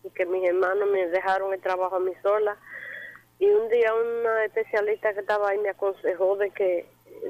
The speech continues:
de que me revolteara, como decimos los dominicanos, y que hiciera algo para que mis hermanos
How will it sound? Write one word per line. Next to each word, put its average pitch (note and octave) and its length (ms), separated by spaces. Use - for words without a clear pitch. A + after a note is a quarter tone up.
de G3+ 100
que G#3+ 140
me G#3+ 140
revolteara, A3 640
como G#3+ 180
decimos G#3+ 380
los G#3 180
dominicanos, G#3+ 600
y G#3 100
que G#3 200
hiciera A3 400
algo A3+ 200
para A3+ 240
que G#3+ 100
mis G3 180
hermanos G3+ 540